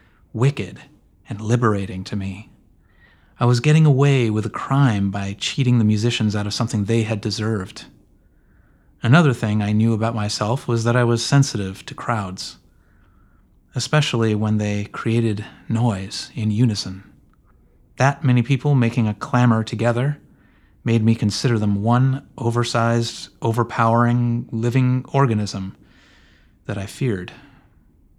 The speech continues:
When those last beautiful notes of the Requiem had faded away and the applause erupted, I had to steel myself to walk out with composure rather than throw open the exit doors and bolt out.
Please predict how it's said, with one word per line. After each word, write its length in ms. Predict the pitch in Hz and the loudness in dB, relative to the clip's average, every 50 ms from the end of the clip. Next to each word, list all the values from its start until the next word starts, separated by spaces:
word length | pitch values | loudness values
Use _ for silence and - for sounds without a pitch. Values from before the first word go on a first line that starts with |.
| _ _ _ _ _ _ _ _ _ _ _ _ _ _ _ _ _ _ _ _ _ _ _ _ _ _ | _ _ _ _ _ _ _ _ _ _ _ _ _ _ _ _ _ _ _ _ _ _ _ _ _ _
When 140 | 110 113 123 | 0 2 4
those 200 | 123 131 131 120 | 4 2 2 2
last 480 | 110 123 131 135 139 143 - - - | 2 4 4 4 4 2 0 -4 0
beautiful 320 | - 139 135 135 - 135 127 | 2 2 2 2 2 2 4
notes 320 | 117 117 123 123 120 - | 4 4 4 2 2 0
of 60 | 120 | -2
the 80 | 113 107 | -2 2
Requiem 460 | 110 117 117 - 131 120 120 120 117 | 0 0 0 0 -2 0 0 0 0
had 100 | 110 - | -2 -2
faded 280 | - - 120 117 120 117 | -2 -4 -2 -2 -2 -2
away 460 | 110 110 113 117 120 127 135 127 - - - _ _ _ _ _ _ _ _ _ _ _ - | -2 -2 -2 -2 -2 -4 -4 -6 -8 -18 -20 _ _ _ _ _ _ _ _ _ _ _ -6
and 120 | 107 101 | -2 -2
the 100 | 104 104 | 0 0
applause 500 | 101 101 - - 113 110 113 113 117 110 | -2 -4 -4 -2 0 2 2 2 2 0
erupted, 520 | 104 98 113 117 117 - - 135 135 139 - - _ _ _ _ _ _ _ _ _ _ _ _ _ _ _ | 0 0 0 -2 -2 0 -2 -2 -2 -2 -6 -10 _ _ _ _ _ _ _ _ _ _ _ _ _ _ _
I 60 | 117 | -4
had 160 | 107 117 110 | -2 -2 -2
to 60 | 110 | 0
steel 580 | - - - - - 139 143 143 131 117 107 101 | -2 -4 -4 -4 -2 0 2 2 2 2 0 -2
myself 720 | 101 98 95 95 - - 107 95 98 - - - - - - _ _ _ | -2 -4 -4 -6 -6 -6 -6 -8 -8 -10 -14 -18 -20 -20 -20 _ _ _
to 120 | - - | -14 -12
walk 300 | 101 104 110 113 117 - | -8 -6 -6 -6 -4 -4
out 260 | 113 113 113 110 - | -4 -4 -6 -6 -8
with 140 | - 113 - | -10 -10 -8
composure 720 | - - 98 - - 135 131 120 104 101 90 87 - - - | -8 -10 -10 -4 0 0 0 0 0 -4 -8 -12 -16 -12 -6
rather 220 | 120 110 110 117 | -4 -2 0 0
than 180 | 110 110 107 101 | 0 0 -2 -2
throw 460 | - - - - 131 139 147 143 135 - | -4 -8 -6 0 2 4 4 4 2 2
open 300 | 139 143 143 131 107 104 | 0 0 2 2 -2 -2
the 120 | 104 98 | -2 -2
exit 260 | 104 107 104 110 101 - | -4 -4 -4 -4 -2 -2
doors 240 | 117 110 104 98 | -2 -2 -2 -2
and 180 | 113 104 98 - | -4 -4 -4 0
bolt 240 | - 135 139 - - | 4 4 4 4 2
out. 380 | 98 - - - - - - | -4 -8 -10 -14 -16 -16 -16